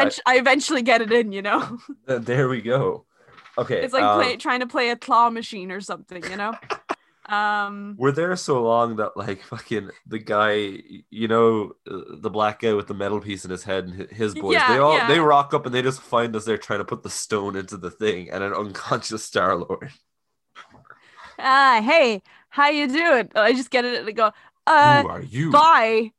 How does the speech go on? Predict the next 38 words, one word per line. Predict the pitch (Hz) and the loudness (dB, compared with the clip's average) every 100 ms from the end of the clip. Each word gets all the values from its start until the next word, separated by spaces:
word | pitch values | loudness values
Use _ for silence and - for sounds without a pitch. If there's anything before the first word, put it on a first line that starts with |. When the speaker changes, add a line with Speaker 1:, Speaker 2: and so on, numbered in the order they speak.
| - | -4
Speaker 1:
And | 240 | -2
we | 254 | -2
just | 285 - | -4 -8
Pym | - 240 254 | -2 -2 0
particle | 240 233 269 226 | 0 0 -2 -2
the | 240 | 0
fuck | 254 - | 0 2
out | 220 233 | 2 4
of | |
<laughs> | 269 605 659 659 | 2 0 0 2
there. | 403 269 294 269 480 - 320 | 2 -2 -20 -18 -18 -8 2
Speaker 2:
Oh, | 339 311 175 | 6 6 6
I | |
Speaker 1:
Uh, | 190 | 6
Speaker 2:
wanted | 180 151 | 4 4
to | 143 | -2
fight. | - 226 320 - | 0 0 0 -4
<laughs> | - - - - - _ _ _ _ - - - - - | -8 -10 -18 -20 -20 _ _ _ _ -12 -12 -12 -14 -8
I | - 143 | -2 0
had | 135 | 0
the | 143 | -2
shield. | 381 226 147 | 0 0 2
All | 123 123 | 2 2
right, | 110 101 - _ | 2 -2 -8 _
so | 131 | -8
we, | 127 135 156 131 | -6 -6 -8 -6
we | 135 | -4
run | 127 156 156 | -2 -2 -2
back | 139 135 - | -2 -4 -6
to | 123 | -12
the | 101 | -12
ship | - 101 - - | -10 -10 -10 -10
as | 101 98 | -8 -8
fast | - 104 - | -6 -6 -6
as | 113 104 | -12 -12
we | 98 | -12
can. | - 135 | -10 -8
Speaker 1:
Yeah. | 269 147 | -8 -8